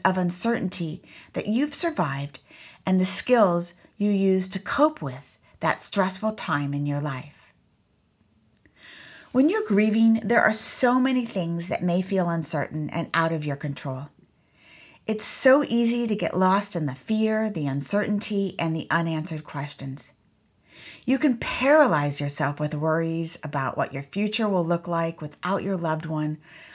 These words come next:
or all of the unanswered questions about your loved one's death. Be careful not to let all of these uncertainties in your life and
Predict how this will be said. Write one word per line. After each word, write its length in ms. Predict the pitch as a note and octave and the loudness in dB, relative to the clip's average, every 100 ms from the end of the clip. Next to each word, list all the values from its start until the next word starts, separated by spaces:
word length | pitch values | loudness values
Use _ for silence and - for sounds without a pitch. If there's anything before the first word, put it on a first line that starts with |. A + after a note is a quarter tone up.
| - - - | -20 -12 -4
or 160 | D#3+ - | -2 0
all 200 | A3 C4+ | 2 2
of 140 | C4 | 2
the 160 | A#3 A3 | 2 2
unanswered 760 | G3 G3+ G#3 - G#3 G3 F#3+ F#3 | 2 0 -2 -2 -2 -2 -4 -6
questions 800 | - G3 - D#3 D3 C#3+ - - | -4 -4 -2 -4 -4 -4 -8 -8
about 300 | D#3+ E3 - | -2 -2 0
your 120 | E3+ | -2
loved 280 | E3 D#3+ D#3 | 0 -2 -2
one's 280 | D#3 D3+ - | -4 -4 -4
death. 440 | E3 D3 C#3+ _ _ _ _ _ _ _ _ - - - _ | -6 -8 -12 _ _ _ _ _ _ _ _ -20 -20 -20 _
Be 160 | A#3+ C4 | 0 0
careful 560 | - - C#4 C#4+ G#3 E3 | 0 -2 0 0 0 0
not 280 | D#3+ E3 - | 0 0 0
to 100 | F#3+ | 0
let 260 | F3 E3+ - | 0 0 0
all 220 | F3 G3+ | 2 2
of 140 | A3+ G3+ | 0 0
these 200 | G3 F#3 | -2 0
uncertainties 800 | F3 F3 F3+ - E3+ E3+ D#3 | 0 0 -2 -2 -4 -4 -4
in 100 | D#3+ | -4
your 160 | D3+ D3+ | -2 -4
life 420 | E3 F3+ D3+ D3 - | -2 -2 -2 -6 -8
and 180 | - | -10